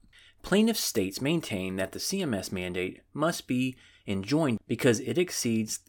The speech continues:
government defendants' authority. So imagine the rest of this being, uh, read in court in the,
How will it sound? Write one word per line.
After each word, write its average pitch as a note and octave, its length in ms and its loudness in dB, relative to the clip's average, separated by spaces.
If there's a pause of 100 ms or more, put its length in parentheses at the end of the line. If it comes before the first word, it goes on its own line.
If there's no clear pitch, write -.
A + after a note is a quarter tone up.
(140)
government C3+ 480 2
defendants' G2 720 -2
authority. A2 680 2 (600)
So - 140 0
imagine C#3+ 380 4
the A2+ 80 2
rest A2+ 260 2
of F#2 140 0
this F2+ 400 -4
being, G2+ 500 -2
uh, F#2 160 -4
read G2+ 260 -2
in F#2 140 -4
court F#2+ 440 -2
in F#2 140 -6
the, E2+ 140 -6